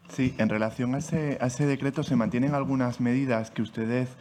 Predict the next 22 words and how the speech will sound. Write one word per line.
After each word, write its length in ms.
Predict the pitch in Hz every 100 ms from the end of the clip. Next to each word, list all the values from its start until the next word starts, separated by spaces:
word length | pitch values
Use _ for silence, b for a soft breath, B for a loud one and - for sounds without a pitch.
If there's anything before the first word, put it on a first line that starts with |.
| B B
que 60 | -
usted 180 | 113 117
no 120 | 123
compartía 520 | 123 113 110 123 120
la 120 | 110
semana, 640 | 110 113 104 110 107 101 78
la 140 | 107
semana 340 | 107 104 107 98
pasada. 460 | 98 - 123 107 B B B -
Eh, 220 | 123 117
no 120 | 120
sé 160 | 123 151
si 200 | - 165
cree 220 | 147 143
que, 380 | 143 139 127 123
mm, 300 | 117 110 95 - - _ _ _ - -
que 120 | -
mantenerlas 640 | 113 104 107 113 117 131 127
en 80 |
ese 160 | 120 131
decreto 460 | 117 113 127 123 -
complica 640 | 110 107 120 - 107 101